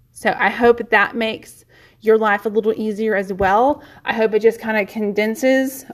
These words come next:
all the material into one space and just makes it feel more manageable. Um, so those are the two biggest changes. Uh, the first one is going to be, I'm just gonna post the daily bell ringer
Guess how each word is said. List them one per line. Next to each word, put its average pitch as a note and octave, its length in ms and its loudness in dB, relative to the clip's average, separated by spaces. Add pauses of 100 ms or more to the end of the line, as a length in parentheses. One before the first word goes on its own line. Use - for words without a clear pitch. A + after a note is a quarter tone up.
all A3 180 10
the A#3+ 80 4
material B3+ 460 0
into B3 300 -4
one A#3+ 180 0
space C4 560 -2 (320)
and A3 100 0
just A3 140 0
makes B3 180 -2
it A#3 140 -4
feel A3+ 140 2
more A3 180 2
manageable. F#3 800 -4 (880)
Um, G#3 340 2
so A3+ 200 0
those A3+ 260 4
are D4+ 80 2
the D4 120 -2
two C#4 280 -4
biggest G#3+ 460 0
changes. D4+ 580 -6 (460)
Uh, G3+ 180 4
the G#3+ 220 2
first A#3+ 280 4
one C#4+ 240 0
is A#3 180 -2
going A3+ 280 -2
to A3+ 160 -4
be, G#3 460 -2 (280)
I'm G3+ 200 2
just A3+ 180 2
gonna A3 200 -2
post A3 340 -2
the G#3+ 100 0
daily G#3 320 0
bell G3 240 4
ringer G3+ 500 0